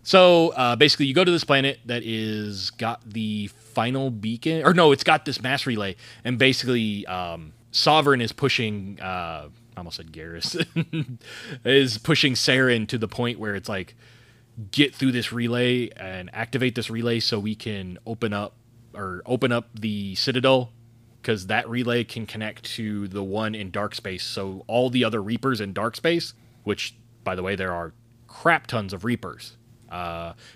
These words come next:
can come through and just immediately start assaulting the, uh, Milky Way gal-, or the Milky Way races. So what happens is you go through all this stuff. Come to find out, the planet you're on is actually, was a Prothean planet that they had a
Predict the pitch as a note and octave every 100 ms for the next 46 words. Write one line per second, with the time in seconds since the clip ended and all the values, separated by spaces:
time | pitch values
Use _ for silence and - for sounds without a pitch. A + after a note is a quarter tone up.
0 | - G#3+ G3+ G#3 F#3+ G3 F3+ F3 F3 B2
1 | B2 B2 A#2+ A2+ A#2 - B2 A#2 B2+ B2+
2 | A#2 A2 A#2 G#2+ - G#2+ - G#2 G2 F2+
3 | F#2 F2+ F2+ F2 - D#2+ D2+ E2+ F2+ G2+
4 | C3 C#3+ G2+ F#2+ E2+ F2 E2+ F#2+ G#2 G2
5 | B2 B2 - - - _ - G#3 A#3 G#3+
6 | G3 E3+ E3 D3+ E3+ C#3 B2 A2 A2 A#2
7 | A#2 A#2 G#2 G2 - E3+ D#3+ - - -
8 | - - - - C#3 C3 C3 B2 C3 A#2+
9 | G2+ B2 D3 B2+ A2+ G2+ G#2 C#3 F3 -
10 | A2 F#2+ - G2+ - B2 A2 G#2 G2 F2+
11 | G2 F#2+ - - D3 - F#2+ E2+ - F2
12 | E2+ - F#2+ F2+ F2+ G2+ F2+ A2 A2 G#2
13 | F#2